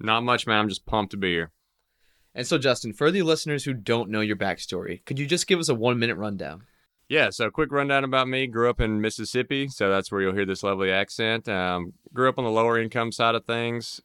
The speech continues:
Speaker 1: went to college, ended up figuring out a way to actually make money going to college,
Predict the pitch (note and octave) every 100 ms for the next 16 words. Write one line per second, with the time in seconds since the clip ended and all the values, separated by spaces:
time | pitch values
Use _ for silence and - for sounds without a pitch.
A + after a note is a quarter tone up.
0 | - G#2+ G#2 - B2 A#2+ B2+ B2 G2 G#2
1 | G2 G2 - G#2 G#2 G2+ G2+ G#2 G#2 G2
2 | F2+ F2+ - G2 F2+ E2+ A2 A#2+ B2+ A#2+
3 | A#2 A#2+ A#2 - A#2+ A#2 A#2